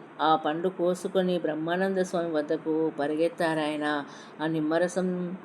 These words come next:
తీసుకోగానే బ్రహ్మానంద స్వామి గొంతు నొప్పి బాధ ఉపశమనం కలిగింది. ఆ రోజు రాత్రి శ్రీరామకృష్ణులను సంబోధిస్తూ బ్రహ్మానంద స్వామి విచారంగా ఇలా అన్నారు. "గురుదేవా, నాకొక ముద్ద అన్నము ఇవ్వలేని వానివి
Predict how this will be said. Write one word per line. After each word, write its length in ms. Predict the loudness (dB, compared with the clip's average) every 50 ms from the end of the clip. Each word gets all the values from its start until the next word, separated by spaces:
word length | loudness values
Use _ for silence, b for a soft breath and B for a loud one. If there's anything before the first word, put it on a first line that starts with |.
| -18 -20 -20 -20 -20 -20 -20 -18 -20 -20 -20 -16 -4 2
తీసుకోగానే 840 | 2 2 2 2 -4 2 4 6 6 6 6 4 4 4 2 0
బ్రహ్మానంద 600 | 0 0 -2 -2 -2 0 0 0 0 0 2 2
స్వామి 420 | 2 2 2 0 0 0 2 0 -2
గొంతు 340 | -2 -2 -4 -2 -2 0
నొప్పి 300 | 2 2 2 4 2 0
బాధ 300 | 2 4 2 2 4 4
ఉపశమనం 680 | 4 4 4 4 2 -2 -2 -2 -2 -2 -2 -2 -4 -2
కలిగింది. 600 | 0 0 0 2 0 0 0 0 2 2 0 0 B B B B B B B -2
ఆ 200 | 2 4 4 4
రోజు 340 | 6 6 4 4 4 4
రాత్రి 580 | 4 4 4 4 2 0 0 0 2 2 2 2
శ్రీరామకృష్ణులను 1000 | 0 -2 -2 0 0 2 0 0 0 -2 -2 -4 -8 -4 -2 2 2 2 2 2
సంబోధిస్తూ 800 | -2 -4 -6 -2 2 4 4 4 4 2 -2 0 0 2 2 2 0 B B B B B B -6
బ్రహ్మానంద 540 | -2 -2 0 0 2 2 2 2 2 2 2
స్వామి 600 | 2 2 2 2 2 4 4 4 2 2 2 0 -2 B B B B B -2
విచారంగా 720 | -2 0 2 2 2 4 4 4 2 2 2 2 2 2
ఇలా 260 | 2 2 4 4 2
అన్నారు. 560 | 2 2 0 0 0 2 2 4 4 2 2 2 B B B -10 -2
"గురుదేవా, 680 | 0 2 2 4 4 6 6 6 6 6 4 4 2 0 B B B B -10 -4
నాకొక 380 | -2 0 4 4 4 4 4 2
ముద్ద 420 | 2 2 0 -2 -4 -2 2 4
అన్నము 720 | 4 4 4 0 -4 -6 -6 -4 -2 0 2 2 2 2
ఇవ్వలేని 580 | 2 2 2 4 4 4 4 4 4 4 2 2
వానివి 680 | 2 2 2 2 0 0 0 0 0 2 2 0 -2